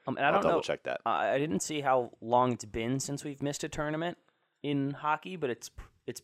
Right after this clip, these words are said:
Speaker 1: most likely been more than five or six years at
Speaker 2: Yeah,
Speaker 1: least.
Speaker 2: I would think so.
Speaker 1: And maybe even more. So, uh, we should, we should look that up at some point and maybe make a note of that.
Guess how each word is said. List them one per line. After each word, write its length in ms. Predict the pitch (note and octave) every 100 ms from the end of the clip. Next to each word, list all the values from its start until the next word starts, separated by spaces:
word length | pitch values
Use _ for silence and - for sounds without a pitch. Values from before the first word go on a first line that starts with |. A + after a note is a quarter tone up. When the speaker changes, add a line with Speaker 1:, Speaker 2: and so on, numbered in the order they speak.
| _
Speaker 1:
most 260 | B2+ E3 -
likely 240 | D3+ B2+
been 160 | A2 G#2+
more 220 | A2 A2+
than 100 | G#2
five 240 | A#2+ A#2
or 20 | G2
six 280 | - G2
years 260 | F#2 G2 -
at 80 | F2
Speaker 2:
Yeah, 140 | E2+
Speaker 1:
least. 280 | D#2 - -
Speaker 2:
I 60 | E2+
would 140 | F#2
think 220 | - F2
so. 280 | - B1+ A1+ -
Speaker 1:
And 100 | A2+
maybe 200 | A#2+ A#2+
even 180 | G#2 G2
more. 320 | G2 F#2+ -
So, 200 | - G#2+ -
uh, 100 | - -
we 100 | B2
should, 220 | B2+ C3+ A2+
we 80 | B2
should 160 | B2+ A#2+
look 140 | A2
that 140 | G#2
up 120 | G2+ - -
at 80 |
some 120 | - F#2
point 300 | - F#2+ - -
and 100 | -
maybe 320 | G1+ F#2 F#2 _
make 160 | - F#2
a 40 |
note 160 | F2+ F2
of 60 | E2+
that. 160 | -